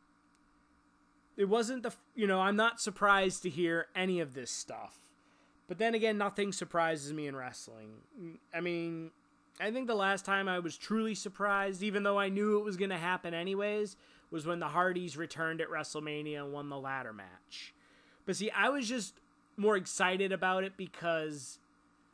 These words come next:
I was hoping that, you know, the broken Hardys were gonna happen right there and then.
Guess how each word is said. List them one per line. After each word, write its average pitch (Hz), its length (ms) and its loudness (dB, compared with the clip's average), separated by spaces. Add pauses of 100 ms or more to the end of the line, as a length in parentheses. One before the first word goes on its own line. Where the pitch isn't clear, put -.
(260)
I 175 120 10
was 170 140 2
hoping 175 500 -2
that, 156 300 -2 (1500)
you 175 140 -4
know, 123 440 -4 (760)
the 175 80 2
broken 185 460 2
Hardys 175 440 2
were 160 120 -2
gonna 151 140 -6
happen 156 420 -4
right 156 280 -2
there 151 220 -4
and 147 140 -6
then. 165 420 -2